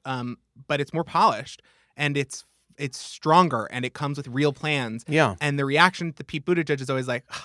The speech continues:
Speaker 1: this guy, maybe he should be president." With Elizabeth Warren, it's always like, "I mean, I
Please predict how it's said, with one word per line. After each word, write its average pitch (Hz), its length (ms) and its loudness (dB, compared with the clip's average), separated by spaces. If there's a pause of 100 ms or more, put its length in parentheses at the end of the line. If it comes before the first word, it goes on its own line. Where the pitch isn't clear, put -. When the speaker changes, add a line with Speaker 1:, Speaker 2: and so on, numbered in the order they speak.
(140)
Speaker 1:
this 403 240 -2
guy, 117 320 -4 (260)
maybe 480 220 -8
he 480 60 -8
should 247 100 -10
be 160 80 -2
president." 131 380 -2 (160)
With 196 100 0
Elizabeth 202 320 2
Warren, 214 240 4
it's 180 140 -2
always 160 120 0
like, 135 200 -4 (640)
"I 151 80 -6
mean, 170 160 -2
I 147 140 -6